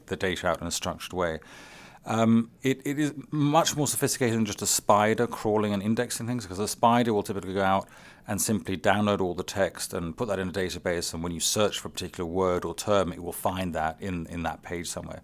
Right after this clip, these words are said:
So that's basically taking unstructured data and keeping it unstructured. This is basically about going to a, a web page and extracting data and basically putting in a structured format that you can then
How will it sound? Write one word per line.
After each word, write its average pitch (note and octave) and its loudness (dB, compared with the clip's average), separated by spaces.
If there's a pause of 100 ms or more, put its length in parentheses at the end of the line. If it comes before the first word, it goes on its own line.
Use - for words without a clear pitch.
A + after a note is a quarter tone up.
(420)
So - -2
that's C#3 6
basically G#2 0
taking G2 -4
unstructured G#2 -2
data F2+ -2
and F2 -8
keeping G#2 -6
it - -16
unstructured. E2+ -6 (440)
This D3 0
is C3+ 0
basically A2 0
about F2+ 2
going B2 4
to G2+ 0
a, F#2 0
a F2+ -6
web G2 -2
page F2 -4
and F#2 -6
extracting F#2 -2 (100)
data F#2+ -2
and F2+ -4 (120)
basically G2+ -6
putting F#2+ -6
in - -6
a E2 -8
structured F#2 -4
format F#2+ -2
that E2+ -8
you E2+ -14
can F#2+ -6
then F2+ -2